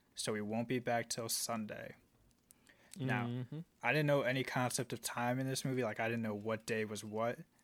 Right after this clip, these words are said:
Speaker 1: I just remembered he has a, he's not gonna be here for the movie, and it's pretty important. Um,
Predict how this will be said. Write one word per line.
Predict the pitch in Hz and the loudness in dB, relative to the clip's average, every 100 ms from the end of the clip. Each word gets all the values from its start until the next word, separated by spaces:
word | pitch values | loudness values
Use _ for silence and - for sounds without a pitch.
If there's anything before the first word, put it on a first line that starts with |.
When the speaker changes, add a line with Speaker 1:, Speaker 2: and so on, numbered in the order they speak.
| _ _ | _ _
Speaker 1:
I | 113 | -2
just | 110 113 | 0 0
remembered | 135 127 127 113 107 110 - - _ _ _ _ _ _ _ _ _ _ _ _ | 0 2 2 2 -2 -4 -12 -20 _ _ _ _ _ _ _ _ _ _ _ _
he | - 123 | -6 0
has | 120 120 123 | 6 6 4
a, | 131 120 123 131 - - _ _ | 2 0 -2 -4 -12 -20 _ _
he's | - 127 | -2 0
not | 117 123 120 | 4 4 4
gonna | 123 | 0
be | 113 117 | 0 -2
here | 107 101 123 - _ | -2 -6 -8 -12 _
for | - | -4
the | 107 | -2
movie, | 107 98 95 - - _ _ _ _ _ _ _ _ _ _ | -2 -4 -8 -14 -16 _ _ _ _ _ _ _ _ _ _
and | 113 101 | -4 -2
it's | 95 _ - - _ | -6 _ -20 -20 _
pretty | - 110 | -2 2
important. | 113 110 92 71 - - - - - - - _ - _ _ _ _ _ - _ _ - _ _ _ _ - _ 233 - - - - _ _ _ _ _ - _ _ - _ - | 2 2 -2 -6 -12 -18 -20 -20 -20 -20 -20 _ -20 _ _ _ _ _ -20 _ _ -20 _ _ _ _ -20 _ -20 -20 -20 -20 -20 _ _ _ _ _ -20 _ _ -20 _ -10
Um, | 123 117 104 107 | 0 0 0 -6